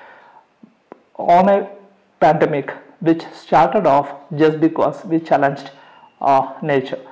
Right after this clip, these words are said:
And, uh, we cannot think that this is something which has originated from China, because we had the similar experience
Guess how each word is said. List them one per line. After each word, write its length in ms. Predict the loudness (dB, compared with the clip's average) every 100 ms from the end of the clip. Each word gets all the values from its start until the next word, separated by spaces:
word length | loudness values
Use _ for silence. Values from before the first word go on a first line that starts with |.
| -20 -20 -20 -4 2
And, 320 | 4 2 2
uh, 260 | 0 0 -2
we 120 | 0
cannot 300 | 2 2 2
think 200 | -2 -2
that 180 | -2 -2
this 140 | -2 -2
is 180 | -6
something 340 | -4 -4 -2 -2
which 100 | -2
has 160 | -2 0
originated 420 | 0 0 -4 -2
from 200 | -6 -4
China, 520 | -4 -4 -4 -8 -12
because 240 | -4 -4 0
we 220 | 2 2
had 420 | 2 -2 -4 -8 -8
the 140 | -6
similar 380 | -2 0 0 0
experience 520 | -2 -4 -4 -4